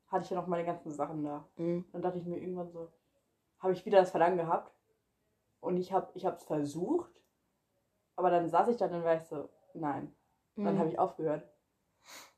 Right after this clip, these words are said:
Speaker 1: Und dann, also aufgehört zu spielen, dann war ich so, „Das ist nicht mehr irgendwie anders.“
Speaker 2: Ist nicht mehr dasselbe.
Speaker 1: Es funktioniert nicht mehr.
Speaker 2: Ja.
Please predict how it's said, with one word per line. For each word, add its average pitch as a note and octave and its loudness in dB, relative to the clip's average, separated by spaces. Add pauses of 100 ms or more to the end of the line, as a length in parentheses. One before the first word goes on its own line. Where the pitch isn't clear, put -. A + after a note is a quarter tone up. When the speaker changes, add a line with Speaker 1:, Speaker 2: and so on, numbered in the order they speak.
(100)
Speaker 1:
Und E3+ -4
dann, D#3+ -2
also - -2
aufgehört E3 -6
zu D#3 -10
spielen, F3 -8
dann D#3+ -6
war D#3 -4
ich D#3 -10
so, D3+ -10 (1700)
„Das D#3 -12
ist - -20
nicht D#3 -18
mehr F3 -2
irgendwie A3 -10 (120)
anders.“ F3 -6
Speaker 2:
Ist G#3 -4
nicht G#3 0
mehr G#3+ 4
dasselbe. G#3 2 (340)
Speaker 1:
Es F3+ -12
funktioniert G#3 -2
nicht - -10
mehr. D#3 -8 (160)
Speaker 2:
Ja. F#3+ 0